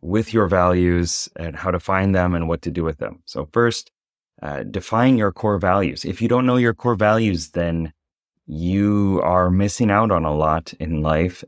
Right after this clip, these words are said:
And I'm sure you feel it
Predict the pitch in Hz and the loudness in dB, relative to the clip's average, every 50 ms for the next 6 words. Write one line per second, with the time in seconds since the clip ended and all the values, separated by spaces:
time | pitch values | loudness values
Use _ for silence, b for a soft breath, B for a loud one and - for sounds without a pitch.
0 | - - - 85 85 82 82 82 80 80 80 78 73 - - _ _ _ _ _ | -14 -10 -8 -6 -6 -4 -4 -4 -4 -4 -4 -6 -8 -10 -16 _ _ _ _ _
1 | - 90 92 95 - - 127 120 113 107 101 98 90 - - - - 101 113 143 | -8 -6 -4 -2 0 2 2 2 4 2 2 0 -2 -4 -12 -10 -6 -2 0 2
2 | 143 117 80 69 60 - - - - - | 2 2 2 0 -2 -4 -8 -12 -20 -20